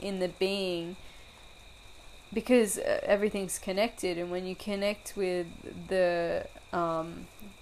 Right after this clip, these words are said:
the plant that you're giving water to, like, you feel that water flooding through your body, or you connect to the person that you're, um, handing a nice essential oil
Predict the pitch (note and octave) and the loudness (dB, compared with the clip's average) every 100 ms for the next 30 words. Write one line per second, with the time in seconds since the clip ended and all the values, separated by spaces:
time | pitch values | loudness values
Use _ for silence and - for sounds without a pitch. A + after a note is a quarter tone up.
0 | G3 F#3+ F#3 - F#3+ F#3 F#3+ - F3+ F3+ | -6 -4 -4 -2 2 2 2 0 -2 0
1 | E3+ E3+ F3+ F3+ F3 E3+ E3 E3 - F#3+ | 0 0 0 2 0 0 -4 -8 -8 -8
2 | F3 G3+ G3+ F#3+ F#3 - F#3 E3 D#3+ D#3 | 0 4 4 4 0 -2 -2 0 0 -2
3 | G3+ - - - - G3 G3 A3+ C#4 - | -6 -12 -18 -20 -4 -2 0 4 4 2
4 | - - A3+ A3+ F3 E3+ F3 E3 F3+ F3+ | -6 0 4 4 4 2 0 2 4 4
5 | E3 - F3 E3+ E3 - F#3 E3+ E3 E3 | 2 0 0 0 0 -6 -4 -2 -2 -2
6 | F3 F3 F#3+ - - F3+ F#3 - G3+ F#3+ | 0 0 -2 -6 -4 -4 -4 -4 -2 0
7 | F3+ - - - - G3 F#3 F3 - G3 | -2 -4 -12 -10 -4 0 2 2 -2 -8
8 | - G3+ G3 G3 - F#3 F3+ F3 - F3+ | 0 2 4 2 0 0 0 0 2 2
9 | F3 F3 - - - - - - - F3+ | 2 0 -8 -16 -18 -18 -18 -14 0 2
10 | E3 D#3+ E3 - - - - - - - | 2 0 -4 -10 -14 -10 -6 -6 -8 -10
11 | - - G3+ F#3+ F#3+ F#3+ F#3 F3+ F3+ F#3 | -8 -2 2 4 4 2 4 4 4 2
12 | - - - - - - - G3+ - F#3+ | 0 0 -4 -14 -18 -6 -2 2 4 4
13 | G3 - F3+ F3+ F#3+ F#3+ | 2 -2 0 4 6 4